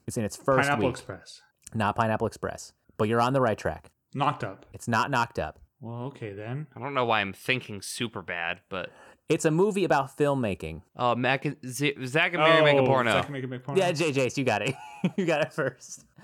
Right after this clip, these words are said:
Speaker 1: Zack and Mary Make a Porno. I remember I watched that, um, on my iPod Nano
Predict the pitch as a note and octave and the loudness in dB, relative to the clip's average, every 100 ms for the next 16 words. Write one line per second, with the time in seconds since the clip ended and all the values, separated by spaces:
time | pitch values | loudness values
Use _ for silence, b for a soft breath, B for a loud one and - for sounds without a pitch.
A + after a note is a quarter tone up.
0 | A3 A3+ B A#2 D3+ F#3+ G3+ F#3 F3 E3 | -12 -8 B 0 4 4 4 4 4 2
1 | D3 C#3 C#3+ C#3+ C3+ B2 C3 D#3+ E3 G#2+ | 2 2 4 4 4 4 2 4 4 4
2 | A#2+ A2+ A#2+ - - G#2+ - G2 F#2 F2 | 4 4 2 2 0 2 2 0 0 0
3 | E2+ - _ _ A2 C3 C3+ A#2 G2 A2 | -2 -8 _ _ 0 2 2 2 2 0
4 | - G#2 F#2 F#2 D#2+ - | 2 0 0 -2 -4 -8